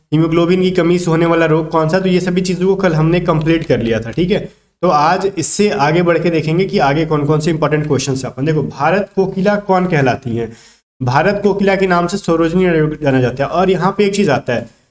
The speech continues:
स्वर कोकिला लोता, लता मंगेशकर को कहा जाता था और भारत कोकिला सरोजिनी नायडू कहा जाता है, दोनों में अंतर है।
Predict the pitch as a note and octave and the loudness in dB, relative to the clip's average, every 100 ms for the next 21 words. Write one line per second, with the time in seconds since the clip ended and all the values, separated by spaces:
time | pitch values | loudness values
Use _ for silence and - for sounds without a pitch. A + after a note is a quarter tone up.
0 | _ - F3 G#3+ A3 A3 G#3+ G3+ G#3 G#3+ | _ -4 0 0 0 0 0 0 2 2
1 | G#3+ C#3+ C#3+ C#3+ F#3 D3 C#3 D3 G3 F#3+ | 2 0 0 0 0 2 2 0 0 2
2 | F#3 F#3 F#3 F#3+ F#3+ F3 F3 E3+ F3+ F3+ | 2 0 0 0 0 0 0 0 -2 0
3 | F#3+ D3 D#3+ D3+ B2+ D3+ G3 - F#3 F3+ | 0 2 0 -2 -2 0 0 0 -2 0
4 | F3 F3+ E3+ D#3 D#3 E3+ D3+ C#3 C3 C3 | 0 0 0 0 2 2 2 2 0 0
5 | B2 D3+ - F3 D#3 B2+ B2+ A2+ | -2 -2 0 0 0 -2 -4 -8